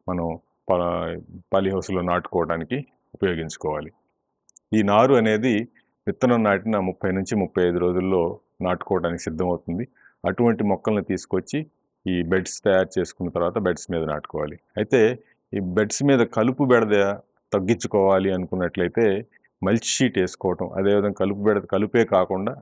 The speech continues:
నీటి, నీటిని కూడా ఆదా చేసుకోవాలనుకున్నట్లయితే ఈ పా-, ప్లాస్టిక్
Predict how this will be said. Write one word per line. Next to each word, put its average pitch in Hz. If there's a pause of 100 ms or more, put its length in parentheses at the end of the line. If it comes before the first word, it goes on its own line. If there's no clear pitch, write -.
(140)
నీటి, 120 (120)
నీటిని 107
కూడా 104
ఆదా 98 (100)
చేసుకోవాలనుకున్నట్లయితే 90 (600)
ఈ 87 (360)
పా-, 92
ప్లాస్టిక్ 110